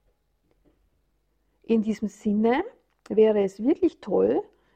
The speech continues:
wenn du betroffen bist von Umsatzeinbußen, wenn du betroffen bist von Einschränkungen und Restriktionen, die aufgrund der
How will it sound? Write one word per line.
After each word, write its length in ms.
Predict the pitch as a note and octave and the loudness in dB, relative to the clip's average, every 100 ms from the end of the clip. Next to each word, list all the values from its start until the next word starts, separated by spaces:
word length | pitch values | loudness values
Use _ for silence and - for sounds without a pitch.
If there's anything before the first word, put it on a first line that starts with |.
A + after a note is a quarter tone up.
| _ | _
wenn 340 | G3+ A3 D4 F4 | 2 4 4 2
du 340 | C4 F#3 F#3 _ _ _ | 0 0 -10 _ _ _
betroffen 580 | G3+ G3+ G3 B3 - G4 - | -2 0 0 0 -2 -8 -6
bist 300 | G#3 - - | -6 -8 -8
von 200 | G#3+ G#3 | -6 -2
Umsatzeinbußen, 1200 | C#4 G#4 C#4+ B3 - G3 F#3+ - G3 F3 - F3+ _ - - _ _ | -2 -2 -4 -6 -10 -14 -12 -10 -10 -10 -20 -20 _ -20 -20 _ _
wenn 220 | G3 B3 | 4 4
du 80 | F4+ | 2
betroffen 540 | - - - G#3+ - G#3+ | -6 -4 0 0 -2 -8
bist 260 | G3+ - | -8 -8
von 220 | - F#3+ | -8 -8
Einschränkungen 1040 | - - C#4 F#4 - A3+ A3+ A3+ G#3 G3+ G3 | -8 -8 -4 -4 -4 -6 -6 -6 -6 -10 -12
und 200 | G3+ F#3+ | -10 -6
Restriktionen, 1120 | F#3+ G3+ - G3 - - - G#3 C4+ E4+ B3+ G3+ | -2 -2 -4 -12 -12 -10 0 0 2 0 0 2
die 260 | C4+ D4+ | 2 4
aufgrund 600 | G3+ G3+ - A#3+ D#4+ - | 2 -2 -4 -2 -2 0
der 160 | F#3+ | 0